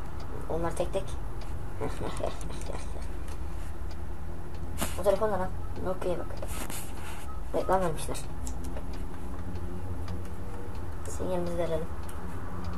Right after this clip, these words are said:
Yol verin. Hayırlı yolculuklar hepinize. Hop, hop, hop, hop, hop, hop, hop, hop, hop, hop.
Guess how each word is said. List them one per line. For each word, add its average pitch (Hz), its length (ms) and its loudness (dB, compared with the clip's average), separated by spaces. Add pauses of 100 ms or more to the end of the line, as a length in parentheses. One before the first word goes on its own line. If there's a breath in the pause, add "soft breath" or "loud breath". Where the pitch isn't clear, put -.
(1080)
Yol 190 140 8
verin. 190 200 6 (1200)
Hayırlı 156 240 0
yolculuklar 160 440 0
hepinize. 156 400 0 (1700)
Hop, - 220 0
hop, 185 100 2
hop, 185 120 0
hop, 185 160 0
hop, - 320 -2
hop, - 180 -2
hop, - 120 0
hop, - 80 -2
hop, - 220 0
hop. - 80 0